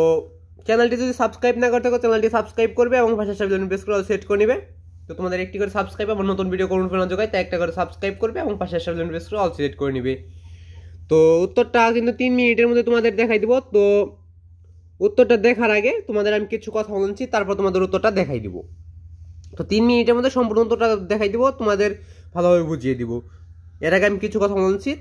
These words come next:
তারপর তোমাদের উত্তরটা দেখাই দিব। তো তোমরা যারা নতুন YouTube চ্যানেল খুলছো, YouTube চ্যানেল খোলার পর কিন্তু চার হাজার ঘন্টা ওয়াচ টাইম এবং এক হাজার সাবস্ক্রাইব পূরণ করতে হয়। যদি এক হাজার সাবস্ক্রাইব চার হাজার ঘন্টা ওয়াচ টাইম আমার কাছে কিনে নিতে চাও, তাহলে এই চ্যানেলের কভার ফটো তিন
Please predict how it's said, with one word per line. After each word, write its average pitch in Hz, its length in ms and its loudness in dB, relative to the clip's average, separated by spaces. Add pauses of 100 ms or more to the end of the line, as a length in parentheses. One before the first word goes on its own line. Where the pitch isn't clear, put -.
তারপর 180 300 2
তোমাদের 175 240 0
উত্তরটা 139 240 -4
দেখাই 117 220 -4
দিব। 107 100 -8 (120)
তো 151 60 4 (800)
তোমরা 190 200 0
যারা 214 120 4 (100)
নতুন 240 240 2
YouTube 226 220 0
চ্যানেল 214 220 2
খুলছো, 226 260 0
YouTube 226 220 -4
চ্যানেল 214 220 2 (100)
খোলার 214 320 2
পর 226 120 4 (100)
কিন্তু 240 200 -4 (120)
চার 226 180 2
হাজার 196 220 -2
ঘন্টা 196 200 0
ওয়াচ 196 240 0
টাইম 240 120 2 (100)
এবং 233 200 4
এক 190 80 -4
হাজার 175 220 -2
সাবস্ক্রাইব 170 360 -4
পূরণ 147 180 -4
করতে 131 160 -6
হয়। 131 160 -4
যদি 156 180 -4
এক 196 100 0
হাজার 208 200 2
সাবস্ক্রাইব 214 340 0
চার 226 160 4
হাজার 208 180 2
ঘন্টা 214 160 0
ওয়াচ 214 160 2
টাইম 214 160 -2
আমার 208 140 0
কাছে 214 120 -10 (100)
কিনে 226 200 -4
নিতে 226 160 -4
চাও, 220 140 -2
তাহলে 202 200 2
এই 190 80 -4
চ্যানেলের 196 320 2 (840)
কভার 202 220 4
ফটো 226 240 -2
তিন 226 100 -2